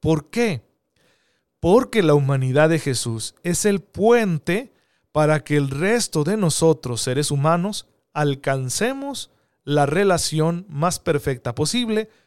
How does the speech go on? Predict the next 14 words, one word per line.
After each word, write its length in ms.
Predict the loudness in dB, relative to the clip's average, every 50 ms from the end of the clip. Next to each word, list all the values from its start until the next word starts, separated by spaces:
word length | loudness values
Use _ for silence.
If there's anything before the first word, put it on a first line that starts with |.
| _ _ _ _
con 260 | 4 4 4 4 2
la 120 | 0 -2 -4
divinidad. 640 | -6 -8 -10 -10 -12 -12 -12 -14 -14 -16 -18 -20 _ _ _ _ _ _ _ _ _ _ _ _ _ _ _ _
En 240 | -4 -2 -2 -2 -2
Cristo 600 | -4 -4 -4 -2 0 0 -2 -4 -2 -2 -2 -2
nosotros 720 | 0 0 -2 -2 0 2 4 4 4 2 -2 -6 -6 -6 -6
somos 520 | -2 0 0 0 0 -2 -4 -6 -6 -4
hechos 420 | -4 -4 -4 -4 -6 -6 -6 -8
hijos 360 | -10 -12 -8 -6 -6 -6 -6 -8
de 100 | -12 -12
Dios. 420 | -10 -8 -8 -8 -8 -12 -14 -16 _ _ _ _ _ _ _ _ _ _ _
Por 380 | _ -2 2 4 4 4 4 2
su 200 | -2 -2 -2 0
humanidad, 920 | 0 0 0 0 2 4 4 4 4 2 0 -2 -2 -2 -2 -4 -6 -10